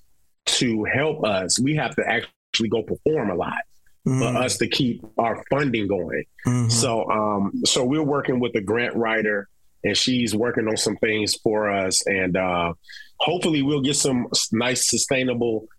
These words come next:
Speaker 1: operational budget and, and things coming up. But I, I believe that exposure, like you said, uh, it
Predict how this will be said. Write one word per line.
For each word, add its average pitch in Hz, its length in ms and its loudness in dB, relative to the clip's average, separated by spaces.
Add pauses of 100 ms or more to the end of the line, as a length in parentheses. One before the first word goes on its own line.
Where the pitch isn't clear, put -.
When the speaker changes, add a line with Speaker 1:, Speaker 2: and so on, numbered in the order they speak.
Speaker 1:
operational 120 680 4
budget 120 480 0
and, 117 140 0 (160)
and 107 160 2
things 120 300 2
coming 117 280 2
up. 120 240 0 (400)
But 117 240 0
I, 127 440 0
I - 20 -2
believe 135 440 0
that 117 160 0
exposure, 127 680 0
like 110 240 -2
you 110 100 0
said, 113 480 0 (600)
uh, 113 200 0
it 131 160 0